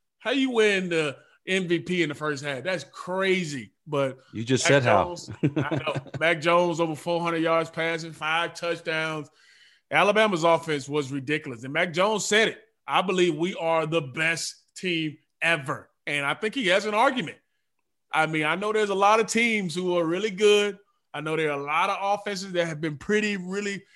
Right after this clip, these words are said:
Speaker 1: pretty crazy. And here's the
Speaker 2: Mm-hmm.
Speaker 1: interesting number here. L S U last season averaged forty-eight point four points a game.
Speaker 2: Okay.
Speaker 1: Alabama this year averaged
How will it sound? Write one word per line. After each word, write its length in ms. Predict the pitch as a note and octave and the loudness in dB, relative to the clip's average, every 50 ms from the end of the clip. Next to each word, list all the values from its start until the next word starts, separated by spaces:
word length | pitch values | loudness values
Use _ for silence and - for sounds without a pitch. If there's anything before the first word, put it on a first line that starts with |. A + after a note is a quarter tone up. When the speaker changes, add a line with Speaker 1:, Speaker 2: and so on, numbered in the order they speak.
| _ _ _ _ _ _ | _ _ _ _ _ _
Speaker 1:
pretty 200 | - G3+ G3+ G3+ | -6 -4 -4 -4
crazy. 560 | F#3+ - - G#3+ G#3+ G#3 G3+ F#3+ G3+ G#3 G3 - _ _ _ - | -4 -2 0 2 4 4 2 2 -2 -8 -10 -12 _ _ _ -6
And 100 | - F3+ | -4 -2
here's 200 | F#3 B3+ E4 F#4 | 0 -2 -2 -2
the 80 | - A3+ | -2 -2
Speaker 2:
Mm-hmm. 80 | G3+ | -2
Speaker 1:
interesting 420 | G#3+ - - F#3+ F3+ - - D#3 D#3 | -2 -2 -2 -4 -4 -6 -6 -8 -6
number 240 | D3+ C#3+ C#3 C3+ | -8 -8 -8 -8
here. 180 | C3+ C3 A#2 - _ _ _ _ _ _ _ _ _ _ _ _ _ | -10 -12 -12 -16 _ _ _ _ _ _ _ _ _ _ _ _ _
L 140 | - G#3+ C#4+ | 4 4 4
S 220 | D#4 C#4 - - | 4 2 0 2
U 320 | A3+ G3+ F3+ E3+ F3 F3 - _ _ _ _ _ _ _ _ _ - | 2 2 2 2 0 -4 -12 _ _ _ _ _ _ _ _ _ 0
last 280 | E3 E3+ F3 F3 E3+ | 2 2 2 2 0
season 400 | - E3 D#3 C#3 D3+ D3 C#3+ - _ | -2 -4 -4 -4 -6 -10 -14 -12 _
averaged 460 | - E3 D#3 D3+ D#3 D3+ C3+ - - - _ _ _ | -4 -2 -2 -2 -4 -8 -8 -10 -14 -16 _ _ _
forty-eight 680 | - - A3 A3 B3 A#3+ G3 F#3 F3+ F3+ F3+ - _ _ | -6 -2 -2 -2 0 0 0 0 -2 -2 -4 -8 _ _
point 220 | - F#3+ F3 E3 | -8 -6 -6 -6
four 200 | - - E3 D#3 | -8 -8 -8 -8
points 280 | D3+ D3 E3 D3 C#3 B2+ | -8 -8 -10 -12 -10 -12
a 40 | C3 | -12
game. 200 | A#2+ A#2 G#2 F#2+ _ _ _ _ _ | -14 -14 -16 -18 _ _ _ _ _
Speaker 2:
Okay. 280 | - - F2 F2 F#2 - _ _ _ _ _ _ _ _ _ _ _ _ _ _ _ _ _ _ _ _ _ _ _ _ _ _ _ - | -6 -4 -4 -4 -4 -8 _ _ _ _ _ _ _ _ _ _ _ _ _ _ _ _ _ _ _ _ _ _ _ _ _ _ _ 2
Speaker 1:
Alabama 480 | G3 G#3 A3 A3 A3+ B3+ B3+ A3+ G3+ | 2 2 4 4 2 2 2 2 0
this 240 | F3+ F#3 F3+ - - | 0 0 0 0 -2
year 100 | F3 D#3+ | -2 0
averaged 460 | D#3 D#3+ E3 D#3+ D#3+ D3+ C3+ - - | 2 2 2 0 0 -4 -6 -10 -14